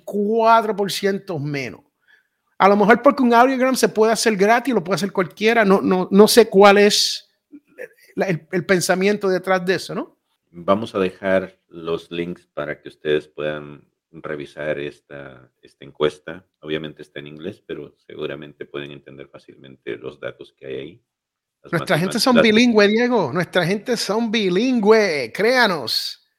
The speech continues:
Speaker 2: Y las matemáticas son un lenguaje universal, así que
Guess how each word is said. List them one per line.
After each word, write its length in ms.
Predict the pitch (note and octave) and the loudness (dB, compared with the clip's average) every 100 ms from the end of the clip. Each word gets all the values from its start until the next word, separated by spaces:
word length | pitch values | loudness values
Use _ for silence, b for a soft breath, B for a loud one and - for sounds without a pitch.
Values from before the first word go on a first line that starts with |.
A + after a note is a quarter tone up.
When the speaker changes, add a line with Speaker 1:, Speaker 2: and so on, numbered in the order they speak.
| _ G2+ | _ -10
Speaker 2:
Y 80 | |
las 160 | F2+ F#2 | -8 -6
matemáticas 580 | F2+ D#2 D#2 D2 C#2+ C#2 | -6 -8 -12 -10 -14 -16
son 340 | C#2 C#2+ D2 | -16 -16 -16
un 400 | D2+ D2 C#2+ C2 _ _ _ | -14 -16 -18 -20 _ _ _
lenguaje 440 | D2+ C#2+ D2 - | -20 -8 -8 -8
universal, 480 | D2 D2 D2+ - - | -14 -14 -14 -14 -14
así 180 | - - | -16 -20
que 240 | A#1+ | -20